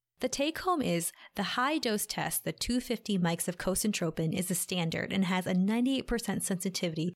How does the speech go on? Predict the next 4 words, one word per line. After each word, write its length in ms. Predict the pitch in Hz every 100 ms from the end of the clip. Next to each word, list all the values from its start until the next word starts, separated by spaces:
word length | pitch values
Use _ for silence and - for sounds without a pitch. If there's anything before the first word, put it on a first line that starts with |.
| -
for 160 | 190 175
primary 840 | - - 233 247 262 269 220 196 190
adrenal 380 | - 175 165 165
insufficiency. 680 | 170 175 165 - 175 -